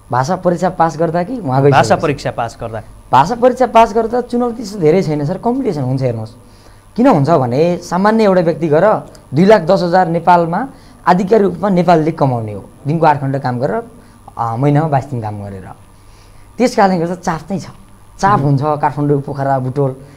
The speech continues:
Speaker 1: यी क्षेत्रमा चाहिँ स्टुडेन्टहरू धेरै हुन्छन्। चाप हुन्छ, चाप बा-, उम्, बाट पनि त्यो स्टुडेन्टले मेहनत गरेपछि वर्षेनी दस हजार कोटा चाहिँ नेपाललाई दिन्छ। अहिले चाहिँ फर्म भर्ने चालिस हजारमा दस हजारजना पास हुने हो, बाँकी, अ,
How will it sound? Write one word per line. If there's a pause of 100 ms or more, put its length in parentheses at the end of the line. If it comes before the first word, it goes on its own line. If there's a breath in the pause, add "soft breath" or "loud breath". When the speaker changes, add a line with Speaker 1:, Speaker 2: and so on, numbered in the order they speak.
(220 loud breath)
Speaker 1:
यी
क्षेत्रमा
चाहिँ
स्टुडेन्टहरू
धेरै
हुन्छन्। (580 soft breath)
चाप
हुन्छ,
चाप
बा-,
उम्,
बाट
पनि
त्यो
स्टुडेन्टले
मेहनत
गरेपछि (320 loud breath)
वर्षेनी
दस
हजार
कोटा
चाहिँ (260 loud breath)
नेपाललाई
दिन्छ। (520 loud breath)
अहिले
चाहिँ
फर्म
भर्ने
चालिस
हजारमा (240 loud breath)
दस
हजारजना
पास
हुने
हो,
बाँकी, (560 soft breath)
अ,